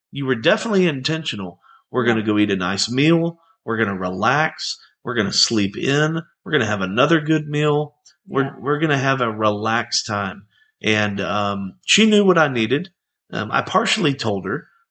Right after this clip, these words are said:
Speaker 1: but, um, I just love how you took charge of that. I appreciate it. It really reset my batteries. So
Speaker 2: Yeah, and I think we've decided to make it at least a monthly thing
Speaker 1: Yeah.
Speaker 2: where at least one weekend night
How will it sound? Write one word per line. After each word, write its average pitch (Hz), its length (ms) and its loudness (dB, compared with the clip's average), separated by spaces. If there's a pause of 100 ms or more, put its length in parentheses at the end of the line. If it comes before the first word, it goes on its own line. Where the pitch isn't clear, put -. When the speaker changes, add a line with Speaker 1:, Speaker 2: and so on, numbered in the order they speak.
Speaker 1:
but, 117 300 2
um, 117 340 -2
I 135 140 0
just 160 180 -2
love 156 220 2
how 156 80 0
you 151 200 -4
took 151 220 -4
charge 160 280 -4
of - 60 -6
that. 92 120 0
I 98 40 2
appreciate 107 520 -4
it. 87 80 -10
It 92 100 -10
really 104 240 -4
reset 101 420 -6
my 107 120 -4
batteries. 98 500 -2
So 87 220 -4 (200)
Speaker 2:
Yeah, 320 260 2
and 247 100 4
I 240 80 6
think 262 180 -6
we've 262 160 -6
decided 240 480 2
to 240 120 -8
make 208 260 -4
it 202 260 -2
at 196 240 -2
least 247 580 -6
a 202 140 -2
monthly 190 520 0
thing 165 480 -2
Speaker 1:
Yeah. 190 180 6
Speaker 2:
where 190 160 2
at - 120 -2
least 196 340 -6
one 196 680 0 (400)
weekend 185 640 -2
night 151 400 0